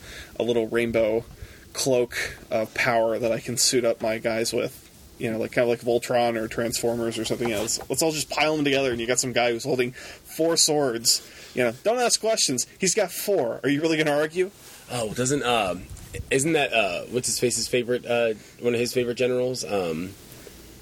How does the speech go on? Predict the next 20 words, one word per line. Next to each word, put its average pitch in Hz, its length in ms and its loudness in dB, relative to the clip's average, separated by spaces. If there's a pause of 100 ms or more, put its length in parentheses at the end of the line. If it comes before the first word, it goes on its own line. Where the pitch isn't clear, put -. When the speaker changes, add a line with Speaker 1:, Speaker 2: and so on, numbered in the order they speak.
(800)
Speaker 2:
uh, 57 580 0 (460)
Ken 123 200 0
Nagel? 117 400 2 (140)
Doesn't 117 200 0
he 127 80 2
have, 117 80 2
like, 107 100 0
a 104 60 -4
Godo? 107 480 2
Is 113 100 -2
it 101 140 -4
Godo? 143 600 2
Isn't 113 140 -4
that 123 100 2
the 135 60 0
guy 135 260 2
that 123 180 0
searches - 240 -2
up 120 120 -2
equipment? 131 420 -2